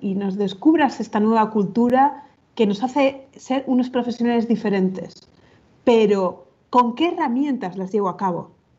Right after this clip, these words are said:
Y durante años mis alumnos me han pedido herramientas para poder llevar a cabo la cultura de la seguridad e implementarla en sus ámbitos clínicos. Entonces también les pregunto,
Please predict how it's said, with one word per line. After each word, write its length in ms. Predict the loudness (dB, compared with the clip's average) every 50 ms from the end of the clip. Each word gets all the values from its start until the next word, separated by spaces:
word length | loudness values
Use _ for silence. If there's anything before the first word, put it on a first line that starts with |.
| _ _ _ _
Y 100 | -8 0
durante 420 | 0 2 2 2 0 -2 -2 0 0
años 580 | 2 2 2 4 4 2 2 0 -2 -4 -6 -4
mis 240 | -2 -2 -2 -2 -2
alumnos 340 | -2 0 0 0 0 0
me 80 | 2 0
han 80 | 2 2
pedido 260 | 2 2 4 4 2
herramientas 920 | 2 2 0 0 0 0 0 2 4 4 2 2 2 0 -2 -2 -4 -8 -18 -20 _ _ _ _
para 260 | 0 2 2 0 0
poder 300 | 0 2 2 2 2 2
llevar 240 | 2 2 2 2 0
a 100 | 0 2
cabo 260 | 4 4 4 4 2
la 140 | 0 -2 -2
cultura 400 | -4 -6 -6 -4 -4 -2 -2 0
de 60 | -2
la 100 | -2 -4
seguridad 720 | -6 -6 -4 -4 -2 0 2 2 4 6 6 4 4 2 _ 0 0 0 0 -6 -16 -20 -20 -20 _ _ _ _ _ _
e 120 | 0 0
implementarla 720 | 0 2 0 0 0 0 0 0 -2 0 -2 0 0 0
en 60 | -2 0
sus 180 | -2 -4 -2
ámbitos 360 | 0 0 0 0 -2 -4 -6
clínicos. 600 | -2 0 2 2 2 2 -2 -2 -6 -8 -8 -12 -18 -20 -20 _ _ -4
Entonces 360 | -2 -2 2 2 0 2 2
también 320 | 2 2 4 4 4 4
les 120 | 2 0 -2
pregunto, 600 | -4 -4 -2 -2 -2 -2 -2 -2 -4 -8 -8